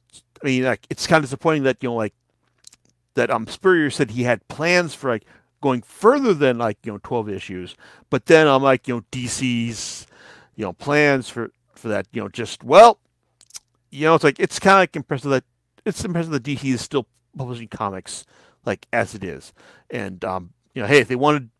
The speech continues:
do more, like, mature readers, John Constantine comics, then, hey, you know, like, I, I would love to see them, like, give them to, uh,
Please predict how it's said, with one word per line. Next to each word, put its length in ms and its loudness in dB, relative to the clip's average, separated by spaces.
do 160 -6
more, 380 2
like, 180 2
mature 240 -8
readers, 240 -8
John 200 -2
Constantine 600 -12
comics, 500 -10
then, 180 -2
hey, 240 6
you 80 -16
know, 60 -10
like, 200 -10
I, 260 4
I 140 4
would 120 -2
love 280 -2
to 120 -14
see 140 -10
them, 220 -10
like, 240 -4
give 200 0
them 160 -8
to, 400 -10
uh, 140 -8